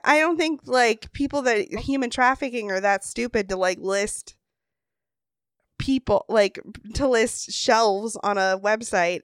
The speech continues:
Speaker 1: as people that have gone missing recently's names.
Speaker 2: Yeah, that's weird.
Speaker 1: I don't, I, it's just,
Speaker 2: That's
Speaker 1: I
Speaker 2: not, there's no way. Man arrested for printing porn at Walmart for, quote, "the homies who are locked up."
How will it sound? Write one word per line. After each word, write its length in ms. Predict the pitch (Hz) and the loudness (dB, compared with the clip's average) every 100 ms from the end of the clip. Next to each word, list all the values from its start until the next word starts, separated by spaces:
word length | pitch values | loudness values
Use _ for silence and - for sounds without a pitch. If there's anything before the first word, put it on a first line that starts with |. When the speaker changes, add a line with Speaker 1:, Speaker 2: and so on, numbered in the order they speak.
| - | -10
Speaker 1:
as 480 | - 196 196 196 202 - | -2 2 2 -2 -10 -20
people 280 | - 233 220 | -12 -6 -4
that 140 | 214 196 | 0 0
have 140 | 196 | 0
gone 260 | 196 196 202 | -2 -2 -2
missing 340 | 196 - 190 | -6 -6 -10
recently's 560 | 180 180 165 147 180 175 | -10 -10 -10 -10 -10 -10
names. 480 | 202 180 139 196 _ _ _ _ _ _ _ _ _ _ _ _ _ _ _ _ _ _ _ _ | -10 -8 -10 -12 _ _ _ _ _ _ _ _ _ _ _ _ _ _ _ _ _ _ _ _
Speaker 2:
Yeah, 200 | 190 208 185 _ _ _ 208 | -8 -8 -8 _ _ _ -10
that's 220 | 247 156 | -10 -8
weird. 420 | 135 123 127 135 _ _ | -12 -12 -14 -18 _ _
Speaker 1:
I 100 | 240 | -4
don't, 300 | 254 269 190 - | -2 -2 -4 -6
I, 100 | 240 | -4
it's 360 | 247 202 240 - | -2 -2 -4 -4
just, 160 | 269 - | -8 -6
Speaker 2:
That's 120 | 214 | -10
Speaker 1:
I 80 | 117 | -10
Speaker 2:
not, 180 | 120 _ _ 135 | -16 _ _ _
there's 200 | 143 127 | -14 -14
no 80 | 117 | -18
way. 120 | 139 127 _ _ _ _ _ _ _ _ _ _ _ _ _ _ _ _ _ _ _ | -20 _ _ _ _ _ _ _ _ _ _ _ _ _ _ _ _ _ _ _ _
Man 260 | 175 302 339 | -6 -4 0
arrested 480 | 196 233 - 175 | 4 4 2 -6
for 120 | 160 160 | -4 -2
printing 340 | 202 180 156 | -2 -4 -6
porn 260 | - 226 185 | -6 -2 -2
at 80 | |
Walmart 380 | 156 202 185 143 | -2 -2 -2 -6
for, 160 | - 143 | -6 -10
quote, 420 | - 208 190 190 _ _ _ _ | -2 2 2 -2 _ _ _ _
"the 120 | 143 | -6
homies 580 | 143 330 254 160 156 - | 0 0 0 -4 -4 -8
who 120 | - 185 | -4 -2
are 80 | 143 | 0
locked 360 | 139 127 - | -2 -6 -6
up." 240 | 160 127 | -6 -6